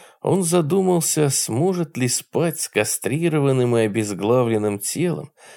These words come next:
истекающим кровью на полу его кухни. Конечно, это означало бы, что он сумасшедший. Только психопат или какой-нибудь социопат может спать после подобного с трупом в соседней комнате.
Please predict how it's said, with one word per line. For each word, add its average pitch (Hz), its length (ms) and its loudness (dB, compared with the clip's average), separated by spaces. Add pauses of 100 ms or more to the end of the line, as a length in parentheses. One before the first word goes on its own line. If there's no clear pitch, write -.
(160)
истекающим 151 880 0
кровью 123 540 2
на 113 140 2
полу 135 360 2
его 131 220 2
кухни. - 540 -10 (500)
Конечно, 147 500 -4
это 147 280 0
означало 113 640 2
бы, 110 320 0 (300)
что - 300 -2
он 101 120 0
сумасшедший. - 960 -4 (460)
Только 151 340 0
психопат 135 880 0
или 101 160 -2
какой-нибудь 120 720 0
социопат 120 1080 0 (380)
может 110 420 -2
спать - 500 0
после 107 320 -2
подобного 123 720 0
с - 200 -4
трупом 135 420 -2
в - 60 -8
соседней 123 520 0
комнате. 127 640 -2